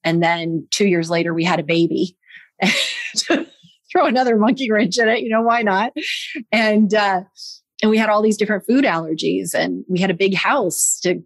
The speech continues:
keep all these people. And I was doing everything.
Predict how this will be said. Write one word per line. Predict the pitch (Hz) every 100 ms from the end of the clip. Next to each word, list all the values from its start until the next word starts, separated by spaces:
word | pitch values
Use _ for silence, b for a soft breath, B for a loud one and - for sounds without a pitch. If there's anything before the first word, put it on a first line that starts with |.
| _
keep | - 262
all | 196
these | 175 170
people. | - 165 156 160 156
And | 156 165 - B B _ _ _ _ _ _ - -
I | 196 202
was | 202 180
doing | 180 190 175 170 170 _ _ -
everything. | 208 214 185 160 113 -